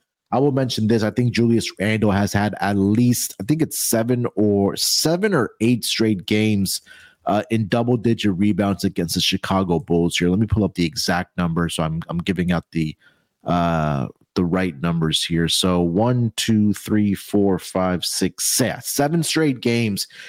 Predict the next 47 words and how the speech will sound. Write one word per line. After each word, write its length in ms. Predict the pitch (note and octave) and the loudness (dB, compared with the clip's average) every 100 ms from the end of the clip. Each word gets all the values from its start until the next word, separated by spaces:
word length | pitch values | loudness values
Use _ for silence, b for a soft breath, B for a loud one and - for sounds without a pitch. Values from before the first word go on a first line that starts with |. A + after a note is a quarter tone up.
| B | B
He's 160 | B2 A2+ | -2 2
been 180 | B2 A#2+ | 2 2
in 160 | G#2+ | 0
double-digit 640 | F2+ A2 B2 A#2+ A#2+ G#2+ F#2 | 0 2 2 2 2 2 2
rebounds. 560 | A2 A2+ A#2+ B2+ - b b - | 2 2 0 -2 -8 b b -6
Six 360 | - D3+ - | -2 -2 0
of 80 | D3 | 0
those 180 | D3 C#3+ | 0 0
seven 240 | C#3 C3+ | -2 0
games, 260 | C3+ C3+ A#2 | 0 0 -2
he's 100 | A2+ | -2
had 140 | A2+ | 0
at 160 | G#2 G#2 | 0 0
least 340 | G#2 A#2 A2 | 2 2 -2
twelve 300 | - G#2 F2+ | 0 0 2
rebounds, 540 | F#2 G2 F#2+ F#2+ F#2 - | 0 0 0 -2 -4 -4
uh, 220 | F#2 F#2 | -2 -2
for 260 | - G#2+ G2+ | -2 -2 -2
the 80 | |
New 120 | F#2 G2 | 0 0
York 220 | F#2 - | 0 -2
Knicks 220 | F#2 - | -4 -4
against 220 | F2+ E2+ | -4 -4
the 40 | E2 | -4
Chicago 540 | - - F2+ F2 E2 | -4 -2 -2 0 -2
Bulls. 380 | E2 F2+ F2 - | 0 0 0 0
So, 280 | F#2 F2+ - B B B | -2 -2 -6 B B B
um, 340 | G#2+ G#2+ G#2 G2 | 0 0 0 -2
that 180 | C3 C3+ | 0 2
was 220 | C3 A#2+ | 2 0
the 120 | G#2+ A2 | 0 0
other 240 | A2+ A2+ | 2 2
one 140 | A2 | 0
I 120 | A2 G#2+ | 2 2
wanted 360 | G#2+ G#2 G#2+ | 2 0 0
to 60 | G2+ | 0
mention. 680 | G#2 A2 G2+ - G#2+ G#2+ F#2 | 2 0 0 0 2 2 0
And 680 | F#2 F#2+ G2 F#2 F#2 F#2 F#2 | 0 2 2 2 2 0 -2
I 1400 | - _ _ _ _ _ _ _ _ _ _ _ _ _ - | -6 _ _ _ _ _ _ _ _ _ _ _ _ _ -2
think 100 | F#3 | 0
that's 140 | G#4 - | 2 0
pretty 200 | E3 F3 | 0 2
much 200 | D#3 D#3 | 2 0
all 100 | D3 | 2
I 80 | |
had 240 | G2+ B2 E3+ | 2 0 2
for 140 | G#2 | 0